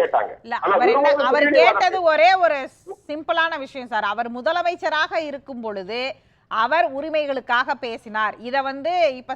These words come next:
Speaker 2: சரவணன் சொல்றாரு, எல்லா பாஜக ஆளாத மாநில முதலமைச்சர்களும் அவங்களுடைய ஏதோ ஒரு இடத்துல ஸ்பீச்ல, கோர்ட்ல இத கோட் பண்றாங்க.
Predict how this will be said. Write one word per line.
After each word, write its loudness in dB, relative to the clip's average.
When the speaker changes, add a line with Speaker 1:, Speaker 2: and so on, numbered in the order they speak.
Speaker 2:
சரவணன் -6
சொல்றாரு, -4
எல்லா -4
பாஜக -4
ஆளாத -4
மாநில -6
முதலமைச்சர்களும் -6
அவங்களுடைய -2
ஏதோ 10
ஒரு 4
இடத்துல -4
ஸ்பீச்ல, -6
கோர்ட்ல -2
இத -4
கோட் -8
பண்றாங்க. -6